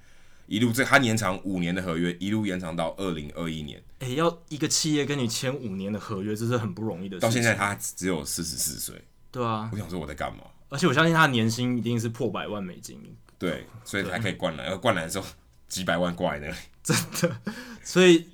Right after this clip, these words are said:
Speaker 2: 这 Jay Hoyer 也是一个很了不得的人物，然后我们很有幸可以距离他三公尺的地方亲眼见证他灌篮。
Speaker 1: 刚刚我讲到教室，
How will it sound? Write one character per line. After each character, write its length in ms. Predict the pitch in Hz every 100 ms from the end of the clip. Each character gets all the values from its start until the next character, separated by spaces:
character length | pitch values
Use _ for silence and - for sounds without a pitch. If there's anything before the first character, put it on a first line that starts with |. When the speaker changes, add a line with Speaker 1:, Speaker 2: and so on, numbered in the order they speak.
| -
Speaker 2:
这 100 | 151
Jay 340 | 120 - 156
Hoyer 380 | 131 147 139 117
也 160 | 113
是 160 | 110 127
一 80 | 123
个 120 | 120
很 160 | 113 110
了 120 | 101
不 80 | 110
得 120 | 110
的 100 | 98
人 180 | 95 98
物， 80 | 113
然 100 | 131
后 60 |
我 60 | 156
们 120 | 131
很 120 | 135
有 120 | 131 113
幸 200 | 147 117
可 80 |
以 220 | 123 117 117 - - -
距 180 | - 151
离 100 | 120
他 120 | 127
三 200 | 123 127
公 160 | 120 123
尺 140 | 113
的 40 | 95
地 140 | 110
方 180 | 104 107
亲 160 | -
眼 120 | 123 95
见 180 | 117
证 100 | 101
他 120 | 95 95
灌 200 | 120 170
篮。 0 |
Speaker 1:
刚 0 |
刚 100 | 151
我 60 |
讲 160 | 143 90
到 160 | 104 95
教 300 | - 104 90
室， 340 | - 90 73